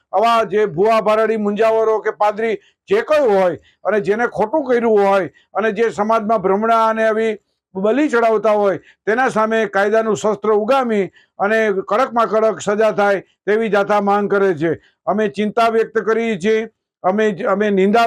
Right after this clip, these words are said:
વ્યક્ત કરીએ છીએ અને આ બાળકીના જે પરિવાર છે એને સાંત્વના પાઠવીએ છીએ અને આવા બનાવો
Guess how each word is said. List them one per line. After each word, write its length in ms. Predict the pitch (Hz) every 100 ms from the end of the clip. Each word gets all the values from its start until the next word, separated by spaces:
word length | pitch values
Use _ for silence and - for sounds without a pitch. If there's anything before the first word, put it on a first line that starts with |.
| 220
વ્યક્ત 240 | 220 - 208
કરીએ 320 | 220 233 226 190
છીએ 200 | 214 214 208 _ _ -
અને 220 | 208 220 185 - _ -
આ 180 | 208 240
બાળકીના 720 | 220 220 202 226 226 226 220 180
જે 100 | 214 208 202
પરિવાર 360 | 208 254 247 -
છે 80 | 214
એને 140 | 208 202
સાંત્વના 480 | 202 202 240 269 233
પાઠવીએ 480 | 220 214 208 214 196 160
છીએ 160 | 190 143 _ _ -
અને 140 | 190
આવા 260 | 208 214 277
બનાવો 360 | 254 233 226